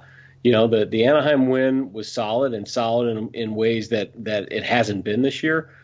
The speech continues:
So, uh, I'm gonna take that as an encouraging sign. Um,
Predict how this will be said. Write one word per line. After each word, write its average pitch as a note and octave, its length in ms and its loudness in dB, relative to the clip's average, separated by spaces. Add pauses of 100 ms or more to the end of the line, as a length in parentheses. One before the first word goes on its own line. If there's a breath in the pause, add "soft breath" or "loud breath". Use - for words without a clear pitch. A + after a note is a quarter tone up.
(220 soft breath)
So, A#2 520 4 (100)
uh, G#2 220 0
I'm G#2+ 180 0
gonna C#3 200 4
take A#2 220 -2
that B2 180 4
as A2 140 -2
an G#2+ 100 -4
encouraging A#2 560 -4
sign. G2+ 500 -2 (160)
Um, G2 540 -4